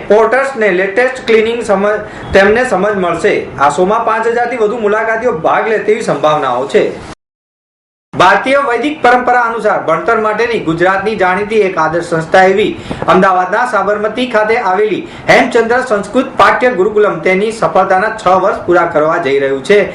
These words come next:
અને આગામી ત્રીસમીના રોજ સંસ્થા તેના મંગલમ, મંગલમ સાતમા વર્ષમાં પ્રવેશ કરી રહ્યું છે. ત્યારે આ પ્રસંગે ગુરુકુલમના, ગુરુકુલમ દ્વારા બે દિવસના ખાસ ભવ્ય સાંસ્કૃતિક કાર્યક્રમો આયોજન કરવામાં આવ્યું છે.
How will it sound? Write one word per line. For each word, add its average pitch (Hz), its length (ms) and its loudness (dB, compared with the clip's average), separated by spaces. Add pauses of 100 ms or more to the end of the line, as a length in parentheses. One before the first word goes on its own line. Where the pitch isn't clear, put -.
(240)
અને 202 300 4
આગામી 214 500 -2
ત્રીસમીના 208 540 2
રોજ 247 220 0
સંસ્થા 190 420 2
તેના 190 240 0
મંગલમ, 185 420 -2 (880)
મંગલમ 220 540 2
સાતમા 214 420 -2
વર્ષમાં 208 420 0
પ્રવેશ 170 300 0
કરી 143 160 4
રહ્યું 131 180 0
છે. 180 120 2
ત્યારે 190 300 2 (120)
આ 160 160 0
પ્રસંગે 214 440 0 (140)
ગુરુકુલમના, 220 720 0 (140)
ગુરુકુલમ 240 480 2
દ્વારા 247 420 -2
બે 208 140 0
દિવસના 214 440 -2 (100)
ખાસ 226 300 0
ભવ્ય 180 340 0
સાંસ્કૃતિક 202 560 -2
કાર્યક્રમો 185 460 2
આયોજન 175 440 -2
કરવામાં 147 380 0
આવ્યું 127 180 -4
છે. 151 140 2